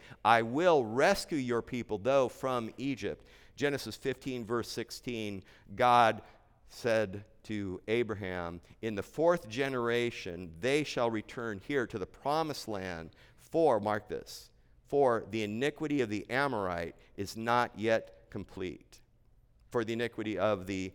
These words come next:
Amorite. You see, God will fulfill his promise to the nation of Israel. He'll fulfill his promise to bless Israel and his promise to judge the Amorites. Israel will receive the land,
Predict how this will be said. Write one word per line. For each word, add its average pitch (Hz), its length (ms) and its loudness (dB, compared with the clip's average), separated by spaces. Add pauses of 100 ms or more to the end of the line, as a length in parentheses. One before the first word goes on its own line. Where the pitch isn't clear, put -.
(420)
Amorite. 92 600 -4 (560)
You 120 80 -4
see, 131 280 -2 (840)
God 143 640 6 (140)
will 175 880 4
fulfill 139 540 4
his 123 240 -2
promise 120 640 -2
to 175 320 -2
the 113 100 -4
nation 117 640 -4
of 101 380 2 (340)
Israel. 92 640 -4 (160)
He'll 123 260 2 (140)
fulfill 185 320 4
his 151 100 2
promise 156 400 0
to 117 80 -4
bless 135 460 0
Israel 95 640 -2
and 165 560 0 (140)
his 139 180 -8
promise 127 460 -2
to 113 120 -6
judge 117 500 0 (280)
the 107 180 -4
Amorites. 107 880 -4
Israel 151 580 4
will 156 360 2
receive 165 500 -6
the 127 80 -2
land, 104 600 -6